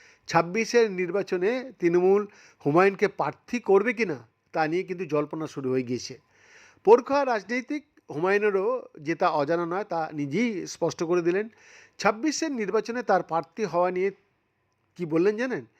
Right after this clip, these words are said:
"আমি কোনো জায়গায় প্রার্থী হব কি হব না সেটা আমি জানব এবং কোন জায়গা হব সেটা আমার ব্যাপার এবং সেটা সময় কথা বলবে। আমি এটুকু বলছি, ভরতপুরে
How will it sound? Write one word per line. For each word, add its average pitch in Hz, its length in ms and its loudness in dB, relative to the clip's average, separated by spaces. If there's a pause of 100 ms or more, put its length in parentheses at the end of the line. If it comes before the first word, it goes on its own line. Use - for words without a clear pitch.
(320)
"আমি 190 200 0
কোনো 226 260 0
জায়গায় 214 380 4
প্রার্থী - 840 -6
হব 180 360 2
কি 214 140 -6
হব 165 240 0
না 208 340 -2 (280)
সেটা 175 240 -2
আমি 160 160 0
জানব 165 420 -4 (400)
এবং 240 280 4
কোন 269 260 -2
জায়গা 254 260 4
হব 143 400 -2 (100)
সেটা 170 220 0
আমার 160 180 2
ব্যাপার 127 300 -10 (460)
এবং 202 200 0
সেটা 208 220 0
সময় 160 420 -2
কথা 135 200 -4
বলবে। 123 340 -6 (440)
আমি 170 180 6
এটুকু 202 260 4
বলছি, 226 340 4 (680)
ভরতপুরে 247 720 2